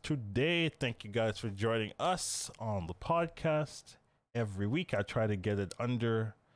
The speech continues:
two hours, and I some almost feel, I don't know why. Our podcasts are getting longer and longer. It's very weird. I wanna, wanna clean it up, you know, but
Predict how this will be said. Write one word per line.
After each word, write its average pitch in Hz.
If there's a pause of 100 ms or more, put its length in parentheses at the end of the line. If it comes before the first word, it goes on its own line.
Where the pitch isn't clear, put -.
(320)
two 101
hours, 165
and 87
I 80 (480)
some 160
almost 190
feel, 151
I 151
don't 151
know 131
why. 104 (240)
Our 113 (100)
podcasts 165
are 123
getting 107
longer 98 (280)
and 73
longer. 80
It's -
very 151
weird. 82
I 135
wanna, 147 (540)
wanna 202
clean 185
it 160
up, 101
you 107
know, 104
but 98